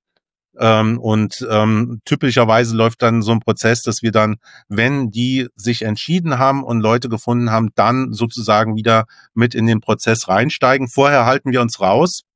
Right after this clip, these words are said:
ähm, weil, ähm, wir sagen, das müssen die erstmal untereinander klären und eine Beratung würde dann nur unnötige Intervention bringen.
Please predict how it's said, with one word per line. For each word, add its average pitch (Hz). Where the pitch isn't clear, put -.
ähm, 120
weil, 113
ähm, 117
wir 110
sagen, 113
das 113
müssen 120
die 135
erstmal 123
untereinander 117
klären 113
und 113
eine 113
Beratung 110
würde 113
dann 110
nur 117
unnötige 123
Intervention 110
bringen. 110